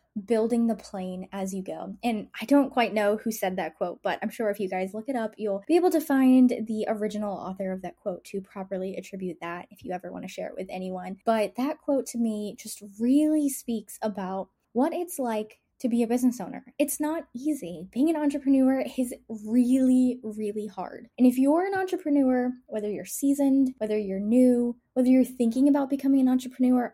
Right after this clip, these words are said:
I wanna just go ahead and applaud you, give you a pat on the back, give you a big bear hug, because that is such an amazing thing to do. And don't ever, ever, ever compare yourself to anyone else online. And always remember, go back to that self-compassion note and be kind to yourself.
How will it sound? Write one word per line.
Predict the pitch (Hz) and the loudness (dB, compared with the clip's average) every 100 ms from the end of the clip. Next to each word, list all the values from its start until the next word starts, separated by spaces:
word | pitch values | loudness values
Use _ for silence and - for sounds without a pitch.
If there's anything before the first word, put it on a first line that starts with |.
| - | -6
I | |
wanna | 233 254 294 294 | -2 0 0 0
just | 294 - | -4 -4
go | 214 202 | -2 -2
ahead | 202 202 196 196 | -2 -4 -6 -6
and | 196 | -8
applaud | 190 202 202 202 | -8 -8 -6 -6
you, | 208 208 214 | -6 -4 -4
give | 208 | -4
you | 226 - | -4 -6
a | |
pat | - - 214 | -10 -8 -4
on | 220 | -4
the | 208 | -4
back, | 208 208 | -6 -4
give | 302 285 | 0 2
you | 294 | 2
a | 226 - | 0 -2
big | 233 240 233 | 0 0 -2
bear | 214 214 | -2 0
hug, | 214 208 208 | 0 -4 -6
because | 220 226 214 | -8 -6 -6
that | 240 262 | -4 -2
is | 254 - | -4 -4
such | 226 226 _ | -6 -6 _
an | 262 | 4
amazing | 262 262 254 277 254 | 6 6 6 6 4
thing | 226 208 | 0 -4
to | 196 | -6
do. | 175 170 - | -6 -6 -6
And | 202 196 | -6 -6
don't | 214 254 254 _ _ | -2 -2 -2 _ _
ever, | 277 320 359 | -2 0 0
ever, | 311 311 | 2 2
ever | 247 220 220 - - | 2 0 -6 -8 -2
compare | 240 247 247 | -2 0 0
yourself | 311 311 285 | 0 0 0
to | 285 247 | -2 -2
anyone | 240 269 285 | 2 4 4
else | 254 254 | 2 0
online. | 254 226 196 190 185 | 0 -2 -2 -6 -8
And | 190 | -8
always | 220 285 262 247 - | -4 0 0 0 0
remember, | 311 370 269 269 214 | 2 4 2 0 -2
go | 226 | -2
back | 226 277 277 | 0 -2 -4
to | 311 | -4
that | 294 | -2
self-compassion | - 269 - 294 247 226 233 208 | -2 -4 -2 0 0 -2 -4 -6
note | 196 190 - | -6 -8 -10
and | 208 196 196 | -8 -8 -6
be | 220 240 - | -2 -2 -4
kind | 208 208 214 | -10 -6 -6
to | - | -6
yourself. | 196 196 - - - | -8 -8 -10 -14 -14